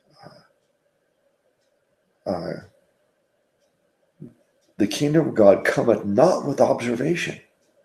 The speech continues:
Neither shall they say, Lo here or lo there." You cannot see it. It's because it's not a physical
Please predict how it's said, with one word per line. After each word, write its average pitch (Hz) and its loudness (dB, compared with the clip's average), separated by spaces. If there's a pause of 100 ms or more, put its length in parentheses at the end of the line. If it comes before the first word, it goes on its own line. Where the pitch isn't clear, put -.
(460)
Neither 156 2
shall 127 2
they 127 2
say, 110 -2
Lo 135 2
here 139 -2
or 120 2
lo 127 4
there." 147 -2 (140)
You 139 0
cannot 151 0
see 160 0
it. - 0
It's 127 0
because 120 0
it's 110 -2
not 117 0
a 107 0
physical 95 -4